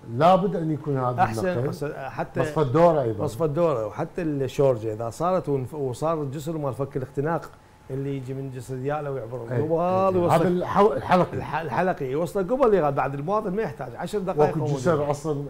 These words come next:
Speaker 1: اكو
Speaker 2: اكو
Speaker 1: امتداده
Speaker 2: جسور ثانية امتداد
Speaker 1: من
Speaker 2: راح يصير
Speaker 1: مطار بغداد باتجاه الحلوة الرشيد.
Speaker 2: باتجاه حلوة الرشيد. هاي كلها تفك اختناق، فلازم يعني احنا نفكر بالخطط اللي
Speaker 1: يعني
Speaker 2: موجودة.
Speaker 1: نحتاج نعطيهم مفكة شوي الحكومة؟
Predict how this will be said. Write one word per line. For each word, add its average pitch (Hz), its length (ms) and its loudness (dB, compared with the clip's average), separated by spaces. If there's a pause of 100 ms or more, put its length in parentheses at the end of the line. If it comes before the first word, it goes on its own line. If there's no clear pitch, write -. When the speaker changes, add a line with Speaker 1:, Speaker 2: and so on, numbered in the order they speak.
Speaker 1:
اكو 120 80 -8
Speaker 2:
اكو 135 180 -10
Speaker 1:
امتداده 151 460 4
Speaker 2:
جسور 156 280 6
ثانية 147 220 2
امتداد 135 340 0
Speaker 1:
من 151 60 4
Speaker 2:
راح 156 80 0
يصير 151 180 2
Speaker 1:
مطار 143 220 6
بغداد 143 560 4
باتجاه 139 600 4 (220)
الحلوة 139 460 0
الرشيد. 139 280 2
Speaker 2:
باتجاه 147 140 2
حلوة 127 320 2
الرشيد. 110 320 -6 (120)
هاي 226 240 -6
كلها 240 180 -4
تفك - 300 -10
اختناق، 120 440 -8
فلازم 170 400 -4
يعني 147 160 -4
احنا 139 320 -4
نفكر 151 420 -8 (520)
بالخطط 147 480 -2
اللي 127 120 -2
Speaker 1:
يعني 143 140 0
Speaker 2:
موجودة. 127 180 2
Speaker 1:
نحتاج 160 160 4
نعطيهم 165 480 -2
مفكة 160 360 -4
شوي 165 200 -4
الحكومة؟ 160 560 -6